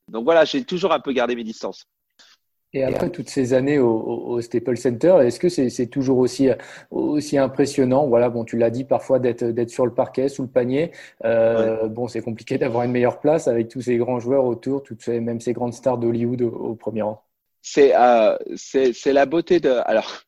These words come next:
Speaker 1: jusqu'à ce que le covid arrive et que ça change
Speaker 2: Oui,
Speaker 1: beaucoup de choses. Et moi, j'ai,
Speaker 2: évidemment.
Speaker 1: j'ai pas, on est, on est le seize août et j'ai pas shooté un match depuis le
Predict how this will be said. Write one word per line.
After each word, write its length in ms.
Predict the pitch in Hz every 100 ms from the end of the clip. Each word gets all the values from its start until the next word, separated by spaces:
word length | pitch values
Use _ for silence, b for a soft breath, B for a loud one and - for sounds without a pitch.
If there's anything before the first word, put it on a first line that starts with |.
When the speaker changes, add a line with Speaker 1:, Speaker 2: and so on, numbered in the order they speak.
| _
Speaker 1:
jusqu'à 400 | - 139 - 147
ce 100 | 127
que 80 | -
le 160 | 120 117
covid 420 | - 120 113 120
arrive 380 | 117 120 127 113
et 80 | 104
que 80 |
ça 120 | - 110
change 280 | - 120 113
Speaker 2:
Oui, 120 | 123
Speaker 1:
beaucoup 140 | 123
de 40 | 107
choses. 200 | - 127 _
Et 80 | 98
moi, 160 | 107 127
j'ai, 60 |
Speaker 2:
évidemment. 340 | 107 110 120 117 B B -
Speaker 1:
j'ai 220 | 101 120
pas, 200 | 117 127
on 180 | 123 117
est, 100 | 123
on 220 | - 120 117
est 140 | 127
le 180 | 113 104
seize 420 | - 135 131 -
août 240 | 123 135
et 80 | 104
j'ai 160 | 101 101
pas 160 | 131
shooté 320 | 120 - 113 120
un 140 | 113
match 320 | 117 117 -
depuis 480 | 98 - - 107 101
le 240 | 95 92